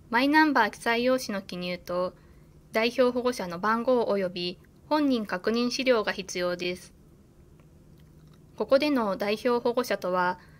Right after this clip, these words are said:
丸二の申請用紙の代表保護者と同じになります。五十七ページの記入例をもとに、記入と準備をしましょう。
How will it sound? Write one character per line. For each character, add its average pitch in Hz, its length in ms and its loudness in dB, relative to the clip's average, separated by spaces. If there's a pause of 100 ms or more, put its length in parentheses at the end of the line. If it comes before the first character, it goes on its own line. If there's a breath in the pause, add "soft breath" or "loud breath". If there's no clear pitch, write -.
(240 loud breath)
丸 214 240 -2
二 269 120 0
の 233 120 -2
申 262 240 -2
請 285 240 2
用 294 160 2
紙 220 200 -6
の 175 240 -4
代 214 180 -2
表 247 260 -2
保 - 80 -2
護 175 80 2
者 202 160 -4
と - 180 -4
同 190 180 -4
じ 208 120 -8
に 208 100 -4
な 208 120 -2
り 202 120 -4
ま 208 220 -2
す。 - 160 -20 (1700)
五 220 120 0
十 262 240 2
七 294 260 2
ペ 294 200 -2
ー - 20 -4
ジ 269 120 -4
の 208 200 -4
記 202 140 -6
入 247 220 4
例 240 200 2
を 202 60 -2
も 185 140 -4
と 190 120 -6
に、 185 260 -8 (300)
記 202 140 -6
入 214 220 -4
と 208 260 0
準 269 240 0
備 262 80 4
を 233 80 4
し - 120 -6
ま 190 120 -2
し 202 140 -6
ょ 208 140 0
う。 190 80 -8